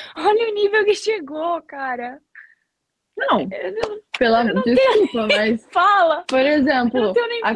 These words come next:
Speaker 1: fala.
Speaker 2: estratégia lá do, do Drogovic em,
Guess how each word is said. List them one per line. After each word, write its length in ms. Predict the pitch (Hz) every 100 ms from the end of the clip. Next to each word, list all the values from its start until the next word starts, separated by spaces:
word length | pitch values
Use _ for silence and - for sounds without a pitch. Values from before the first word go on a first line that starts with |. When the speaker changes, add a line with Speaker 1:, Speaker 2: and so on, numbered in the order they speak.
| 294
Speaker 1:
fala. 120 | 262
Speaker 2:
estratégia 760 | 294 - 302 294 294 269 254 262
lá 160 | 254
do, 420 | 226 220 226 220 202
do 140 | 202
Drogovic 800 | 208 233 226 220 208 220 208 -
em, 320 | 208 202 190